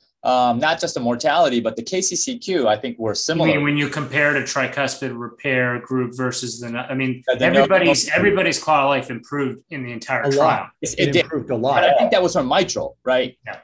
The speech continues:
Speaker 1: And it didn't
Speaker 2: Could have been.
Speaker 1: improve from the tricuspid, which was a little surprising. But at the same time, you know, a lot of the patients that we do mitral valve repairs do live longer than two years. So I think there's a benefit to repairing the moderate T R. So I will continue to repair the moderate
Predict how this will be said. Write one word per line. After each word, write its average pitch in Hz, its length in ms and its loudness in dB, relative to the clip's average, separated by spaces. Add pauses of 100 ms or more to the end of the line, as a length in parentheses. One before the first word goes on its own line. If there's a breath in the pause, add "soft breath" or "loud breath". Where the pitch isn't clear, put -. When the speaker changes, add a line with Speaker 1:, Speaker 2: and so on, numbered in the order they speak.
Speaker 1:
And 135 360 0
it - 160 -2
didn't 185 180 -2
Speaker 2:
Could 147 100 0
have 123 100 -2
been. - 40 -10
Speaker 1:
improve 170 380 0
from 131 120 2
the 113 100 2
tricuspid, 123 640 0
which 127 180 -6
was 117 100 -4
a 127 80 -6
little 151 160 0
surprising. 131 760 -2 (540 soft breath)
But 214 240 2
at 175 120 0
the 185 80 -4
same 196 320 -4
time, 170 500 0
you 156 100 -6
know, 143 120 2
a - 20 2
lot 175 140 2
of 165 60 -2
the 156 60 -6
patients 143 360 -4
that 120 80 0
we 117 140 0
do 165 200 0
mitral 127 280 0
valve 107 180 0
repairs 101 400 -6
do 151 240 0
live 131 200 -2
longer 123 300 -2
than 95 180 -6
two 117 200 -4
years. - 500 -6 (140)
So 127 120 0
I 131 40 2
think 156 220 -6
there's 135 340 2
a 113 140 -2
benefit 143 640 0
to - 140 -8
repairing 117 480 -2
the 92 80 -2
moderate 101 360 -4
T 113 160 -6
R. 101 140 4
So 107 120 -2
I 110 60 2
will 160 140 2
continue 117 340 -6
to 90 60 -6
repair 92 280 -6
the 85 160 -8
moderate 90 300 -8